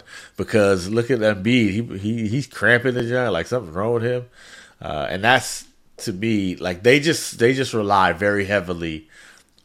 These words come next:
on their offense and their system. And sometimes it's just like, you know, you just, like, you want Steve to say, "Hey, this is happening right here. Let's just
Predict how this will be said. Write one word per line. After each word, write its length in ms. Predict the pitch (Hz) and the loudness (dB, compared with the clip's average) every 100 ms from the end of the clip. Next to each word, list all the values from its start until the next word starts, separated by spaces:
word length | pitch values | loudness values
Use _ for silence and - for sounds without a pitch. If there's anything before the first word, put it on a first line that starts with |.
| - | -8
on 480 | 95 95 90 85 80 | -2 -2 -2 -4 -4
their 180 | 76 - | -6 -2
offense 500 | 90 85 - 78 - | -2 -2 -4 -8 -8
and 100 | 76 | -10
their 100 | 65 | -10
system. 580 | - 90 - 64 53 - | -10 -10 -10 -12 -16 -16
And 120 | - | -16
sometimes 580 | - 101 92 87 76 73 | -10 -8 -6 -6 -6 -8
it's 80 | 71 | -14
just 160 | 73 80 | -12 -8
like, 260 | 62 50 _ - - - - _ _ _ | -8 -10 _ -20 -20 -20 -20 _ _ _
you 140 | - - | -14 -12
know, 200 | 50 50 | -12 -12
you 100 | 71 | -12
just, 180 | 76 71 | -12 -10
like, 160 | 67 65 | -10 -12
you 180 | 80 78 | -16 -10
want 280 | 82 92 90 | -4 -2 -4
Steve 380 | - - 90 80 | -6 -4 -4 -4
to 80 | 76 | -6
say, 220 | - 78 | -2 0
"Hey, 420 | 120 262 277 120 165 | 2 2 2 4 4
this 200 | 359 262 | 2 2
is 100 | 180 | 2
happening 340 | 101 95 92 | 2 2 0
right 240 | 90 85 | 2 2
here. 180 | 101 87 | 2 0
Let's 240 | 90 147 - | 0 -4 -4
just 380 | 101 101 - | -6 -6 -10